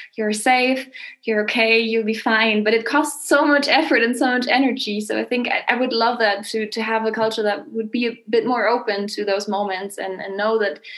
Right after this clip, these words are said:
each person comes with traumas, with stories, with experiences, and not saying that each meeting should be interrupted every second,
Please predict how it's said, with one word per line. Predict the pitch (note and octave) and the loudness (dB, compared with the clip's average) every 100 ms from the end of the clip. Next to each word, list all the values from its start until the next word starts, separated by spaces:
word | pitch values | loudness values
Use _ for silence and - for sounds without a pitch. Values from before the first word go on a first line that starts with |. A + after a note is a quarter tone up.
| - | -8
each | - B3+ | -4 -4
person | - B3 C4+ G#3 G#3+ | 0 0 2 -2 0
comes | A#3 G#3 G#3 G3+ - | 0 0 0 -4 -8
with | G#3 F#3+ - - | -8 -8 -12 -6
traumas, | C4+ C#4 C4 G3 G3 - | 0 2 4 2 0 -2
with | G#3+ G#3+ | -4 -4
stories, | - C4 D4 A#3+ G#3+ G#3+ G#3+ | -2 2 4 4 2 0 -2
with | G#3 | -4
experiences, | A3 G#3+ - C#4 A3 G3 G#3+ F#3+ G#3 A3+ | -4 -2 0 2 2 -2 -4 -4 -4 -4
and | G3 F#3+ F3+ | -4 -4 -2
not | A#3 A3+ - | 0 0 2
saying | A3 G#3+ | 2 2
that | G3 | 0
each | A3 - - _ - | -2 -6 -12 _ -4
meeting | A#3+ B3 B3 - | 0 0 0 -2
should | G#3+ A3 | -2 -4
be | G#3 | -4
interrupted | G3+ G3+ G3 - - | -4 -2 -2 -2 -2
every | G#3 | -2
second, | A3+ A3 A3 C4 | -2 -2 2 2